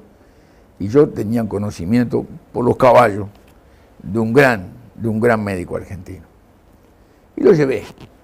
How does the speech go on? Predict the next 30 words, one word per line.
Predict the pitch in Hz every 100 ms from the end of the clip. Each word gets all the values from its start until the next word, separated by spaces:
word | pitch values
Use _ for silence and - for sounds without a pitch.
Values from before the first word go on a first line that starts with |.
| _ _ _ _ _ - -
Hicieron | 165 185 143 117
una | 104
pequeña | 98 113 110 104
intervención, | 104 123 143 139 151 180 170 147 107
le | 82
resolvieron | 85 85 98 127 120
la | 101
cosa | 107 120 113 120
y, | 98 90 -
y | 104
nos | 101
dijeron, | 92 90 104 101
"Bueno, | 95 80
usted | - 131
ahora | 110 113 143 - -
no | 98 90
vaya | 110 98
para | - 73
Montevideo | 73 67 - 80 95
mañana, | 85 104 139 127 87
usted | 104 110
lo | 95
que |
tiene | 71 95 76
que |
hacer | 90 110 131
es | 120
salir | 69 90 95
a |
caminar | 107 120 135 117 127 185